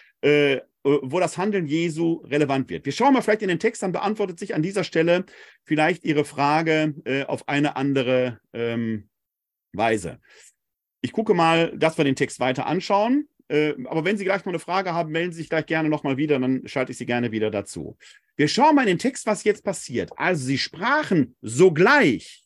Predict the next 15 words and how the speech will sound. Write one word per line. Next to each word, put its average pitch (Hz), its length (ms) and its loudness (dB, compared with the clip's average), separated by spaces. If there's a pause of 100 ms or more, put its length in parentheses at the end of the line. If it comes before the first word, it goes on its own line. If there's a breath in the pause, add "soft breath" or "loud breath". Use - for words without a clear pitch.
(160)
mit 123 220 -4
Jesus 120 360 -2
über 104 280 -4
sie 147 320 -6
und 127 200 -2
jetzt 240 520 -4
kommt 240 480 -2
die 151 160 0
Reaktion 175 600 -2
Jesu 151 380 -2
darauf. 90 580 -10 (1000 soft breath)
Er 156 160 6
ging 165 300 0
zu 269 420 0
ihr, 131 420 0